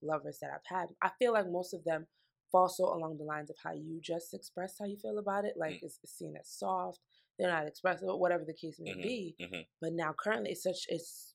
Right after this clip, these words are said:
Speaker 1: it's weird for me 'cause now I'm like, "Okay, this person is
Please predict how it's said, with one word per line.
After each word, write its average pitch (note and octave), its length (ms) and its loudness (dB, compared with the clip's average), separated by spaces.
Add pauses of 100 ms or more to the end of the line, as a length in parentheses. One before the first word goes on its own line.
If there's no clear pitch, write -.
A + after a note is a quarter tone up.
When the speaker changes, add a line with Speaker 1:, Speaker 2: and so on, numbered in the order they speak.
(160)
Speaker 1:
it's D3+ 220 -4 (180)
weird F#3 440 2
for D3 160 -14
me C#3 160 -12
'cause C#3+ 160 -12
now D3+ 160 -6
I'm D3 100 -10
like, C#3 260 -12
"Okay, C#3 420 -10 (120)
this F3+ 180 0
person D3 640 -2 (580)
is D3 140 -10